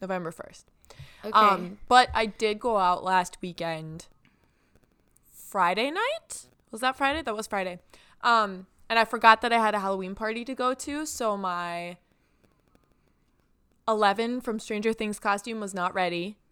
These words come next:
Speaker 1: I was D I Y ing that.
Speaker 2: <gasps>
Speaker 1: I did not have it ready. So on
Speaker 2: Yeah.
Speaker 1: my way to work, I threw on Doc Martens, a pair of black jeans, a bomber jacket, and some aviators.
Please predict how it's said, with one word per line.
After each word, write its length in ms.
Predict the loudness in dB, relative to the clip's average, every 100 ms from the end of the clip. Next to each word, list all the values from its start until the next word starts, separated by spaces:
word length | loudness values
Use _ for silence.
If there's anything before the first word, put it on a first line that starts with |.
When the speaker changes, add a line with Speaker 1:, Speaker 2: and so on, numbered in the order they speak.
| -6
Speaker 1:
I 80 | -4
was 100 | -4
D 180 | -2 0
I 120 | 2
Y 280 | 2 2 0
ing 100 | 0
that. 300 | 2 2 -2
Speaker 2:
<gasps> 40 | -8
Speaker 1:
I 240 | -4 -4 -6 -8
did 140 | -6
not 120 | -4
have 140 | -4 -6
it 100 | -2
ready. 380 | -2 -2 -6
So 180 | -6 -4
on 120 | -2 0
Speaker 2:
Yeah. 40 |
Speaker 1:
my 80 | -2
way 160 | 0 0
to 80 | 0
work, 400 | 2 0 -2 -14 _ _ _ -6
I 100 | -4
threw 320 | -6 -4 0
on 520 | 2 2 2 -2 -8
Doc 320 | 6 6 6 2
Martens, 720 | -2 -4 -10 -12 -12 -12 -14 -14
a 80 |
pair 160 | -10 -10
of 120 | -6
black 300 | 0 0 0
jeans, 600 | -6 -8 -6 -8 -10 -14 -18 _ _ _ _ _ _
a 540 | 2 4 4 2 0 -6 _ _ _ _ _ _ 2
bomber 300 | 4 4 2
jacket, 600 | 2 2 2 0 0 -6
and 600 | -6 -4 -4 -6 -6 -10 -16 _
some 760 | -12 -2 0 2 0 -2 -4 -10 -14 _ _ _ 0
aviators. 760 | 0 2 -2 -4 -8 -12 -14